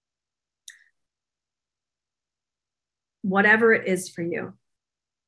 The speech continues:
And then we are about sisterhood and community.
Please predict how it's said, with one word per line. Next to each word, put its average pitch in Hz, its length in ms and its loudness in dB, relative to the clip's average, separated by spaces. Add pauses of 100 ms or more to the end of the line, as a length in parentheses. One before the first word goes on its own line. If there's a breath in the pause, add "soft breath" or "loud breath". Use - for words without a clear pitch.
(880)
And 233 140 0
then 240 160 4
we 240 140 4
are 226 180 0
about 220 320 -4
sisterhood 190 480 -6
and 190 160 -6
community. 202 600 -2